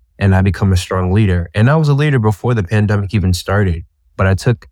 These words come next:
more advantage of where I was from the pandemic up till now.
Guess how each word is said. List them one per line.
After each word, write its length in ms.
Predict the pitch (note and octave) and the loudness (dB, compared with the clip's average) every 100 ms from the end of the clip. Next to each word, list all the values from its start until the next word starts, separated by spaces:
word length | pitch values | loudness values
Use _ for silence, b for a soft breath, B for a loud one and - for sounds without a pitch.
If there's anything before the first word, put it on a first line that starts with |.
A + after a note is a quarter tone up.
| - | -2
more 200 | G#2+ G2+ | 0 0
advantage 1040 | F2 E2+ G2+ G#2+ - F#2 D#2+ D#2+ - - _ _ _ - | 0 -2 0 0 -2 -4 -6 -6 -12 -16 _ _ _ -2
of 360 | G2+ F2 F2+ - | 0 0 -4 -4
where 280 | F2+ G2 F#2+ | 0 2 2
I 120 | F2+ | 2
was 540 | F2+ G2 F2 F2 - - _ | 2 2 2 0 -4 -16 _
from 160 | - | -4
the 80 | F#2+ | -2
pandemic 580 | F2 G2 F#2 G2 F#2 E2+ | 0 2 2 2 0 0
up 140 | F#2+ | -4
till 200 | - F2 | -4 -2
now. 400 | F2+ F#2+ F2+ E2+ | 0 2 2 0